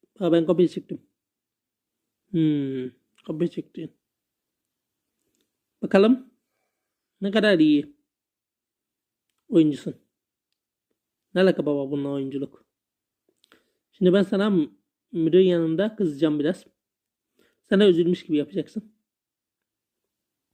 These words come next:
Sonra ben sana çıkışta hamburger ısmarlayacağım. Ama bir şartla. Bir daha kopya çeksen de yakalanmayacaksın. Profesyonel bir şekilde yapacaksın bu işi. Ya çıkmayacaksın ya da profesyonel bir şekilde yakalanmayacaksın.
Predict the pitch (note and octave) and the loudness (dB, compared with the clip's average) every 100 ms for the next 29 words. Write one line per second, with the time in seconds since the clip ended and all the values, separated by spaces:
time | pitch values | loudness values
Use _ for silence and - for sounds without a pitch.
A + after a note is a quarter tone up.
0 | _ _ _ _ _ _ _ _ _ _ | _ _ _ _ _ _ _ _ _ _
1 | G#3+ F#3 G3+ F#3+ F3+ F3 D#3+ - - G3+ | 2 2 4 2 0 0 -2 -4 -8 -2
2 | F3+ E3+ D3+ C#3 E3+ C#3 C3+ D3+ _ _ | 2 2 2 0 -4 -10 -12 -16 _ _
3 | _ _ _ _ _ _ _ _ F#3+ F#3+ | _ _ _ _ _ _ _ _ 2 4
4 | E3 E3+ - - _ _ _ _ _ _ | 4 0 -4 -18 _ _ _ _ _ _
5 | _ _ _ - F#3 G#3 - F3+ F3 - | _ _ _ 0 2 2 2 2 2 0
6 | - G#3 G3 E3 E3+ D#3 C3+ C#3+ - _ | -2 0 0 0 0 0 -2 -8 -16 _
7 | _ _ _ _ _ _ _ _ - F3+ | _ _ _ _ _ _ _ _ -6 -6
8 | - F#3+ F#3 D3 E3 D3+ D3+ - - - | 2 2 2 0 -4 -2 -2 -6 -16 -10
9 | D3 C3 F#3 _ _ _ _ _ _ _ | -10 -10 -16 _ _ _ _ _ _ _
10 | _ _ _ _ _ _ _ _ - F#3 | _ _ _ _ _ _ _ _ -2 -2
11 | A#3+ - E3+ D#3+ - B3 F#3 G#3 F#3 D#3 | 0 0 2 2 2 4 4 0 -2 -2
12 | - F#3 D3+ D#3 E3 G#3 D#3+ E3 D3 C#3 | -4 -6 -4 -6 -2 -2 -2 -4 -4 -8
13 | C3 - | -10 -14